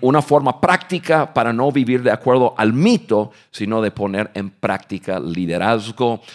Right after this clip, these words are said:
bueno, saludable y crecer mi liderazgo. Y eso es lo que, lo que vamos a hacer. Vamos a contestar la pregunta, ¿cómo lidero mejor? Sí, y, y pensando en, en lo que Ale habló acerca de Colombia, ¿cómo lidero mejor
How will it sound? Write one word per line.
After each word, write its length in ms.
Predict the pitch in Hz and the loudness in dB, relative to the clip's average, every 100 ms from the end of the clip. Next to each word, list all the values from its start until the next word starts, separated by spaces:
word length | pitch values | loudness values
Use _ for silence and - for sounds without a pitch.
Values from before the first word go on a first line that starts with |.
| - _ | -20 _
bueno, 840 | 95 101 104 110 120 123 127 135 - | -10 -4 2 4 4 4 0 -6 -8
saludable 880 | - 87 85 85 85 101 101 98 92 | -6 -4 -4 -4 0 0 0 -4 -6
y 80 | 85 | -8
crecer 400 | - 90 - 92 | -6 -4 -4 -4
mi 120 | 95 | -4
liderazgo. 540 | 85 90 87 120 82 - - - | -2 -2 0 -2 -4 -12 -16 2
Y 80 | 175 | 2
eso 140 | 190 | 4
es 60 | 180 | 2
lo 100 | 160 | 2
que, 320 | 147 131 110 | 2 2 2
lo 120 | 104 | 0
que 100 | 104 | 0
vamos 240 | 107 107 104 | 2 0 -2
a 60 | |
hacer. 200 | 107 92 | -2 -2
Vamos 220 | 76 87 101 | -2 -2 -2
a 60 | |
contestar 480 | 110 113 110 - 107 | -2 -2 -4 -2 -4
la 100 | 101 | 0
pregunta, 500 | 104 92 104 104 104 - | 0 0 -2 -2 -4 -6
¿cómo 580 | - 156 180 214 220 - - | 0 6 6 6 2 0 -4
lidero 720 | 113 117 117 113 135 147 147 | -4 -2 -2 0 2 2 0
mejor? 560 | 113 107 - 170 202 - - _ _ _ | -4 -4 2 4 4 -2 -18 _ _ _
Sí, 500 | - - 175 180 165 - | -8 -2 0 0 -2 -2
y, 160 | 131 120 127 | -2 0 -2
y 60 | |
pensando 640 | 107 131 110 123 139 156 | 0 -2 -2 -2 0 2
en, 260 | 165 131 113 | 2 2 -2
en 360 | 101 104 101 92 | -2 0 0 -2
lo 120 | 104 107 | -2 -2
que 120 | 110 | -4
Ale 300 | 92 104 127 | -2 -2 -2
habló 300 | - 92 92 | -2 0 0
acerca 400 | 104 - 87 - | -2 -4 -6 -4
de 160 | 90 95 | -6 -4
Colombia, 580 | - 131 95 82 85 101 | -2 0 -2 -4 -8 -4
¿cómo 220 | - 220 | -2 0
lidero 300 | 247 220 208 | 2 4 4
mejor 400 | 202 165 147 165 | 2 0 2 0